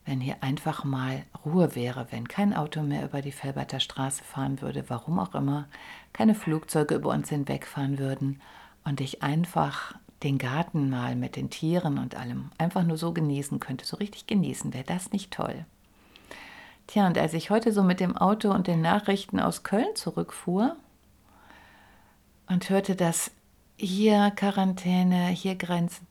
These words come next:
zu, hier geht's nicht weiter, ähm, da geht nichts mehr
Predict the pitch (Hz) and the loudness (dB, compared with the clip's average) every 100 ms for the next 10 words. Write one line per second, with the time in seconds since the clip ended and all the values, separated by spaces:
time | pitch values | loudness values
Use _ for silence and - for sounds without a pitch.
0 | - - - 170 165 160 165 160 _ _ | -12 -10 -6 -4 -2 -2 -4 -6 _ _
1 | - - - - - 196 190 185 185 175 | -20 -20 -20 -20 -2 0 2 0 2 -2
2 | 170 175 170 170 175 165 175 180 - - | 0 0 0 0 0 2 2 -2 -6 -6
3 | 165 156 156 156 - _ _ _ _ _ | -4 -2 -2 -4 -8 _ _ _ _ _
4 | _ 160 175 185 185 175 170 - 170 170 | _ -2 0 -2 0 -2 -2 -2 0 2
5 | 170 | 0